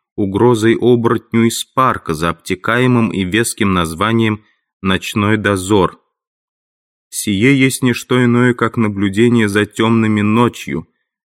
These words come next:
потому что время темных именно ночь. Естественно, существует и дневной дозор.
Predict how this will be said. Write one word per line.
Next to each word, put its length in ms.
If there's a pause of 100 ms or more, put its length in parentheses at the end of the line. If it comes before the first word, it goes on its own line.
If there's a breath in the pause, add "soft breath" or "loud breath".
потому 280
что 180
время 420
темных 680
именно 480
ночь. 460 (1300)
Естественно, 840
существует 920
и 380
дневной 680
дозор. 500